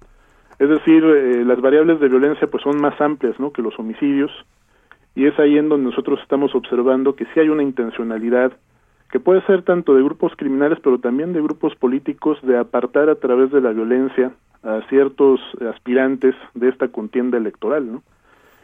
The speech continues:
Y esto, eh, pues, es algo que no puede permitirse porque, de alguna forma, puede tener un impacto en los propios resultados de la contienda. Es un problema que, si bien está focalizado, por ejemplo, el estado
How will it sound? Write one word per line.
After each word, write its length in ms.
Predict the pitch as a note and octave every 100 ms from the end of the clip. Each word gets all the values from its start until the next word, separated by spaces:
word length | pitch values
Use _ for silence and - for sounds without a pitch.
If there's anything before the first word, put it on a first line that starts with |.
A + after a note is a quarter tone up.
| _
Y 160 | B2 B2+
esto, 600 | G#3+ - D#3 D#3 D3+ A2+ _ _ _ _ _
eh, 160 | B2+ A#2+
pues, 200 | C3+ C3
es 140 | E3 E3+
algo 180 | E3
que 120 | E3 C#3+
no 120 | D3+
puede 200 | D#3+ D#3
permitirse 580 | D3 C3+ C3 D3 C#3+ C#3+
porque, 440 | C#3+ C#3 - C#3+
de 60 | B2+
alguna 280 | B2+ C3+
forma, 500 | B2+ C#3 C3+ C3 C3 -
puede 160 | C3+ C3+
tener 240 | B2+ C3
un 140 | C#3
impacto 460 | B2 A2 C3+ C3 C3+
en 80 | A#2+
los 140 | A2
propios 340 | - D#3 D3+ -
resultados 500 | A2 A2 B2 C3+ B2+
de 60 |
la 140 | A2 G2+
contienda. 580 | A2+ A2 D#3+ E3+ D3+ -
Es 80 | -
un 80 | F#3
problema 400 | G3+ F3+ E3+ E3+
que, 340 | - B2 G2+ _ _ _ -
si 40 |
bien 140 | A#2 D#3
está 240 | - D3+
focalizado, 720 | D#3+ C#3 A#2 A2 C#3 C3 C#3
por 100 | B2+
ejemplo, 260 | C3+ B2 C#3
el 100 | A#2
estado 480 | - B2+ C3+ C3